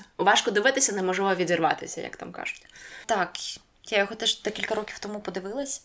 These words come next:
Speaker 2: і
Speaker 1: Дуже
Speaker 2: теж
Speaker 1: класна
Speaker 2: пам'ятаю.
Speaker 1: акторська гра, актори, яких ви не знаєте, що завжди, мені
Speaker 2: Мгм.
Speaker 1: здається, приємно. Е,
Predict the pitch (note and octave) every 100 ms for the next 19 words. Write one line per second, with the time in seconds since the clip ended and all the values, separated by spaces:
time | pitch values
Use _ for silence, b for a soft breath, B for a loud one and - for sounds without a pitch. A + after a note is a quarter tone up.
0 | _ G3 G3+ A#3+ A3+ G#3 G3+ G3+ G3 G3
1 | - G3 G3 - F#3 F#3 G3+ A#3 A3+ -
2 | G3+ G3 F#3+ F#3 F3+ F3+ E3+ E3+ F#3+ G#3
3 | G3 F#3+ F3+ E3+ - E3 E3+ F3 C4+ F3
4 | B3+ F3 E3+ E3 E3+ - E3 D#3+ E3 E3+
5 | - E3+ E3 F3